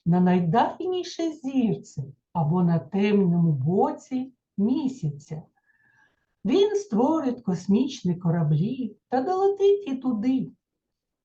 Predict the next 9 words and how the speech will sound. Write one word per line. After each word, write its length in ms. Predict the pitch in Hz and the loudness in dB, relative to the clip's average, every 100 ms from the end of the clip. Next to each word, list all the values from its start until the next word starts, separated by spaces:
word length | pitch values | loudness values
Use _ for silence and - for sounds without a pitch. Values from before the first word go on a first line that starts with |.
| _ | _
Але 300 | 180 170 175 | 0 2 2
наймудріший 1160 | 175 170 160 151 135 156 170 247 269 - 220 | 4 4 6 4 2 0 -2 -4 -6 -8 -6
запропонував: 1040 | 175 175 - 165 - 160 160 156 156 151 - _ _ _ _ _ | -4 -4 -4 -6 0 0 2 0 0 -2 -6 _ _ _ _ _
«Ми 120 | 202 | 0
сховаємо 680 | 247 - 269 277 311 311 294 | 0 2 4 6 4 2 0
істину 640 | 302 262 339 - 330 320 | -2 -4 -4 -4 -4 -2
всередині 720 | 311 - 269 285 330 311 320 302 | -4 0 0 0 -2 -4 -6 -8
серця 680 | - 330 359 330 - 190 | -8 -2 -2 -2 -6 -4
людини. 680 | 185 220 208 269 247 151 | -2 -2 -2 -2 0 -2